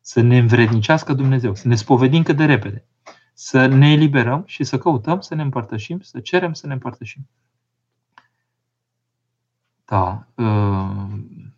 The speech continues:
sigur, e o îndepărtare și a harului și, uh, nu mai, nu mai e dorul ăla lăuntric de Dumnezeu pentru că te-ai asprit. Însă eu știu din experiența mea, pur și simplu, că atât de tare te asprești încât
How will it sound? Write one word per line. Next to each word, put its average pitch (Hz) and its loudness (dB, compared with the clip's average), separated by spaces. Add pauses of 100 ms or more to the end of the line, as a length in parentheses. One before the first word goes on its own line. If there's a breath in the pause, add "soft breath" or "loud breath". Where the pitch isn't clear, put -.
(800)
sigur, 160 -2
e 127 2
o - 2
îndepărtare 117 0
și 123 -4
a 120 -4
harului 123 -2
și, 113 -8
uh, 113 -10 (640 soft breath)
nu 135 -2
mai, 147 2
nu 131 -2
mai 156 2
e - 2
dorul 120 4
ăla 113 2
lăuntric 107 -2
de 104 -8
Dumnezeu 110 -6
pentru 135 -8
că 135 -6
te-ai 131 -2
asprit. 120 -4 (300 soft breath)
Însă 117 -4
eu 123 6
știu 185 0
din 139 0
experiența 156 -2
mea, 180 2
pur 123 -6
și - -18
simplu, 147 -6
că 117 0
atât 120 0
de 170 2
tare 156 2
te 131 -4
asprești 156 -4
încât 147 -4